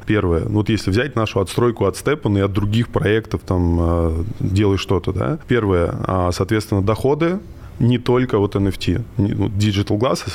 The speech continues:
это Н Ф Т, да, соответственно, не только. То есть вот тридцать процентов доходов формируется от рекламы, это первое, да. Второе — аудитория. Мы идём не в криптоаудиторию, мы идём в аудиторию социальных сетей,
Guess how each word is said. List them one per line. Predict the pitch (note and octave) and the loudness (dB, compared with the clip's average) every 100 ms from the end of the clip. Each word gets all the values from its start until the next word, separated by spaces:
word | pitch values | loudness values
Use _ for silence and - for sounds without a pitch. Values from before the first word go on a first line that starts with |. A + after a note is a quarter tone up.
| G2 | -2
это | G2 | 0
Н | F#2 | 0
Ф | F#2+ | 0
Т, | - C3+ | -2 0
да, | C3 - | 0 -2
соответственно, | - G2+ G#2+ A2 | -2 -2 0 2
не | B2 A2+ | 2 2
только. | A#2 F#2+ D#2+ - | 2 0 -2 -6
То | - | -2
есть | F#2+ F#2 | -2 -2
вот | - - | -4 -4
тридцать | B2+ C#3 - | -2 -2 0
процентов | G2+ - A2 F#2+ F#2 | -2 0 -2 0 0
доходов | G2+ D#3 G3 D3 | 0 0 0 0
формируется | G#2+ G2+ G#2+ A#2 A2 | 2 2 2 2 0
от | F#2+ | 0
рекламы, | F#2+ G2 F2+ E2+ | 0 0 0 0
это | F2+ F2+ | -2 0
первое, | G2 F#2 C#3 | 0 0 0
да. | F#2+ G#2+ D3+ - | 2 0 -2 -6
Второе — | - A#2+ A#2+ A2+ F2+ - - | -2 0 2 2 2 -2 -2
аудитория. | A2 A2+ A2 A#2+ G2 F2 - - - | 0 2 0 2 2 2 -2 -8 -2
Мы | G#2 A2 A#2+ B2+ | 2 2 2 2
идём | A2+ A#2 A2 A2 | 2 2 2 2
не | A2+ G#2 | 2 0
в | - | 0
криптоаудиторию, | B2 - F#2+ F#2+ F#2+ G2 A#2+ C3+ D3+ | -2 0 0 2 0 0 0 2 0
мы | D3 G#2+ G#2 | 0 2 2
идём | G#2+ A#2 | 2 0
в | A2 | 2
аудиторию | G2+ G2+ G2 A2 F#2+ | 2 2 2 0 0
социальных | - G#2 G2 F#2 | -2 0 2 0
сетей, | - - F2 | -2 -2 -2